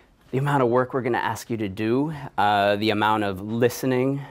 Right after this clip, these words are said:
and engagement we'll ask you to, to suffer through. Um, but overall, I think it's gonna be fun, and, and if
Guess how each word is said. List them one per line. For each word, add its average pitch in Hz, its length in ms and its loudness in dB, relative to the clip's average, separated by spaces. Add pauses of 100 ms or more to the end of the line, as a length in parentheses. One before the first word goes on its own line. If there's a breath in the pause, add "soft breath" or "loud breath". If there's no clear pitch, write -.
(280 loud breath)
and 107 140 -4
engagement 95 720 -6
we'll 92 340 -6 (160)
ask 90 300 -8
you 95 260 -4 (200)
to, 87 420 -8
to 92 100 -14
suffer 104 340 -6
through. 120 360 -6 (240)
Um, 87 360 -6 (1080 loud breath)
but - 400 -4 (680)
overall, 135 280 4
I 123 100 4
think 151 240 -2
it's - 120 -8
gonna 156 180 0
be 131 140 -2
fun, 131 340 -2
and, 101 500 -4
and 85 520 -10
if 92 180 -8